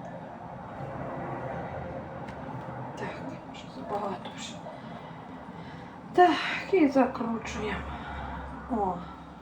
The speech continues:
Так, накрутила. Ціла купа. Ставлю пекти. Так, і ось такі рум'яненькі,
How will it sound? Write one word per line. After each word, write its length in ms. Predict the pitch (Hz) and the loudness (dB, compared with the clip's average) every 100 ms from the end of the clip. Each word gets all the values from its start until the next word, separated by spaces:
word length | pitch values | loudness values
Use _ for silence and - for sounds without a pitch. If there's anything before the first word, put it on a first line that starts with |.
| - | -4
Так, 180 | 226 202 196 | -4 0 4
накрутила. 1120 | 233 254 - 220 - 285 320 294 285 277 269 - - - - - - - - - - - - 247 | 4 4 2 0 0 4 6 8 8 8 6 2 -2 -4 -4 -6 -6 -6 -6 -6 -6 -6 -4 2
Ціла 260 | 262 269 247 | 8 10 10
купа. 460 | 254 214 180 - 269 269 262 | 8 2 4 0 0 -2 -4
Ставлю 340 | 277 240 220 214 | 6 8 10 8
пекти. 460 | - 185 - 180 254 - - - 269 - 269 269 277 277 - - | 2 0 4 2 2 -2 0 0 0 -2 -4 -4 -2 -2 -2 -2
Так, 160 | - - 240 | -2 2 8
і 80 | |
ось 180 | 240 226 | 8 8
такі 420 | - 214 - 240 | 4 0 8 10
рум'яненькі, 1080 | 214 208 202 202 254 311 320 311 - 294 302 | 12 12 12 12 12 12 10 8 8 8 8